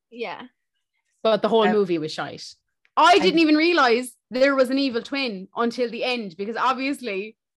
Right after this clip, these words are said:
Speaker 2: the part where he shot your man, I wasn't looking at his eyes. I just assumed it was a drunk, crazed Massimo. And then I was like, "Oh, this lad's, like, off his rocker." And next thing you know, there was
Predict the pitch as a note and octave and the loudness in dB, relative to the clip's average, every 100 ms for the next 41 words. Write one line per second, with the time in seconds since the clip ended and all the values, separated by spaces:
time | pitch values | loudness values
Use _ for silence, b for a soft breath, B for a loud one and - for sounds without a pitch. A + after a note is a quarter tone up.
0 | _ _ _ - G#3 B3 C#4 C#4+ B3+ B3 | _ _ _ -8 -6 -2 0 0 -2 -4
1 | - C4+ - A#3 G3+ G3 A3+ A3+ B3+ A3 | -2 -2 -2 -4 -4 -4 -6 -6 -8 -12
2 | A3+ B3 B3+ C4+ B3 A3+ A#3+ - G#3 G#3 | -8 -6 -6 -8 -8 -10 -12 -6 -6 -4
3 | A#3 C4 - - A3+ A3+ - A#3 B3+ B3+ | -8 -14 -14 -6 -6 -6 -14 -12 -6 -6
4 | A#3 - _ _ - D#3+ A#3 G#3+ F#3 G3 | -6 -10 _ _ -12 -4 -2 -2 -6 -2
5 | A3+ A#3+ A#3+ - C4+ A#3 G#3+ G3+ F#3+ G#3 | -2 -2 -6 -8 -2 -2 -4 -10 -6 -6
6 | B3 - G3 F#3 G3+ G3+ G3+ G#3 G#3 G3+ | -6 -10 -8 -8 -6 -8 -8 -8 -6 -8
7 | G3 _ _ _ _ D4+ D#4+ A#3 F3+ - | -8 _ _ _ _ -4 0 0 -2 -10
8 | _ _ _ - D4+ D4 C#4 C4 B3+ - | _ _ _ -12 -4 -2 0 0 -2 -2
9 | C4 B3+ C4 G#3+ A3+ C#4+ D4 F3 - A3 | -2 -4 -10 -6 -4 -4 -4 -8 -8 -8
10 | A#3+ C#4+ C#4+ C4 C4+ B3 A#3 A#3+ A#3 A#3 | -8 -8 -8 -8 -6 -6 -6 -6 -4 -4